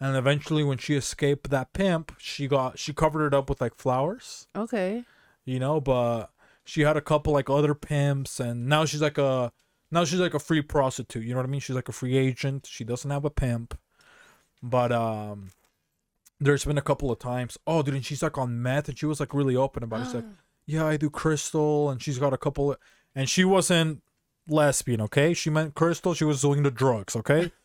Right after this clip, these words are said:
Speaker 1: She wasn't part of the L G B T Q community, okay?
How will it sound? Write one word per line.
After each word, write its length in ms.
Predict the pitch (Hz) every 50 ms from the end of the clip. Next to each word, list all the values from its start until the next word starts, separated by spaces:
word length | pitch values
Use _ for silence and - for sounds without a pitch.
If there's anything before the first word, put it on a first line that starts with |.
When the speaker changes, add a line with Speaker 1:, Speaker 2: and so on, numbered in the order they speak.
| _ _
Speaker 1:
She 200 | _ - - 156
wasn't 260 | 151 156 147 156 143
part 160 | 147 151 151 147
of 60 | 143
the 80 | 147
L 160 | 139 139 139 143
G 160 | 135 147 143
B 160 | 135 147 139
T 120 | 123 143
Q 260 | 131 - - 151 135 123
community, 500 | - 135 123 117 113 113 107 101 104 101
okay? 360 | 107 - 139 143 175 185